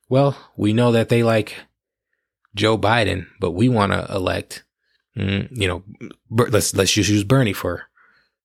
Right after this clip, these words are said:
uh, all intents and purposes." They could say, "Okay, yeah, everybody likes Biden,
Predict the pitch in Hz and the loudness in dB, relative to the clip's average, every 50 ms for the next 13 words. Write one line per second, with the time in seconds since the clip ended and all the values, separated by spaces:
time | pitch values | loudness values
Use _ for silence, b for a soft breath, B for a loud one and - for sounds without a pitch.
0 | _ - 92 90 90 85 87 - - - - - 104 98 92 90 90 92 - 104 | _ -6 -4 -4 -4 -4 -8 -12 -14 -14 -4 -2 0 0 0 0 -2 -4 -4 -4
1 | 92 - 90 - - 92 87 - - 90 87 - 101 98 95 - - _ b b | -4 -6 -6 -4 -4 -4 -4 -6 -8 -8 -8 -8 -8 -10 -12 -12 -14 _ b b
2 | b b b b b b b b b b - 117 117 - 139 131 - 131 123 123 | b b b b b b b b b b 0 0 2 2 0 2 4 4 4 4
3 | 120 120 - 127 117 117 113 110 107 101 95 95 B B B B B B B B | 2 2 2 2 2 4 4 4 4 4 2 0 B B B B B B B B
4 | B B B - 117 120 113 110 117 117 107 107 107 101 - 101 98 95 92 95 | B B B -2 0 0 2 2 2 2 2 2 0 0 0 0 0 0 0 0
5 | 90 90 90 - | -2 -4 -10 -10